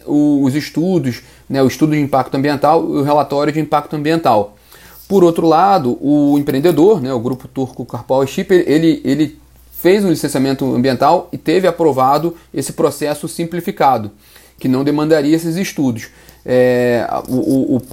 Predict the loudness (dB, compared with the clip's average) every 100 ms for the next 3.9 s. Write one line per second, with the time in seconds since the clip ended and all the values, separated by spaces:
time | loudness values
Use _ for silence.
0 | -2 0 2 2 2 0 0 0 0 0
1 | 0 -2 -4 -10 -2 -2 -2 -6 -10 -10
2 | -6 -6 -6 -10 -2 0 0 -2 -4 0
3 | -2 -2 -8 -10 -6 -6 -4 -6